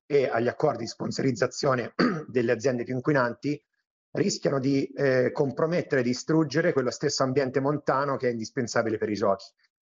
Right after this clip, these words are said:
Questo perché? Perché ovviamente le emissioni, eh, di gas serra hanno un impatto sulla neve, sul manto nevoso e sul ghiaccio dei ghiacciai.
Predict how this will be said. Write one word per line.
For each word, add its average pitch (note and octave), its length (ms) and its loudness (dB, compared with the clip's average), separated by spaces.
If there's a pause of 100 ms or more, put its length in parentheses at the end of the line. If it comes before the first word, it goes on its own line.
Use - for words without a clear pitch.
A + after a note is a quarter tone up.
(140)
Questo D3+ 280 0
perché? E3 280 0
Perché - 200 -4
ovviamente B2+ 400 0
le B2 80 0
emissioni, A#2+ 960 0
eh, G#2+ 240 0
di A#2+ 100 2
gas - 240 0
serra B2+ 380 0
hanno A2+ 160 -2
un A#2 60 -6
impatto A#2 640 0
sulla C#3 260 0
neve, C#3 320 0
sul A#2+ 160 -4
manto A#2 260 0
nevoso A#2 460 2
e - 80 -6
sul A2+ 180 -6
ghiaccio A2+ 360 0
dei A2 120 -2
ghiacciai. G2 580 0